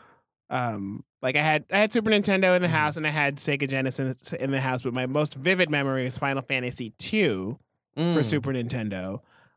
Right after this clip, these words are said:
Speaker 1: which is Final Fantasy four.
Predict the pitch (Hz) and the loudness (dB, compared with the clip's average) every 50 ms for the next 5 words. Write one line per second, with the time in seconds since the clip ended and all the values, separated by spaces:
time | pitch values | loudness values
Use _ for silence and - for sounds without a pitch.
0 | _ _ - 143 143 - 147 143 131 117 113 - - 151 147 143 143 135 - 147 | _ _ -4 -2 -2 0 -2 -2 -2 -4 -6 -4 -2 -2 0 0 -2 -2 -4 -4
1 | 135 127 127 120 - 131 120 117 - - _ _ - - 196 190 175 139 120 110 | -2 -2 -2 -2 -2 -4 -4 -8 -12 -16 _ _ -4 0 2 2 4 2 2 0
2 | 107 107 113 131 143 151 | 0 -2 -2 -4 -4 -8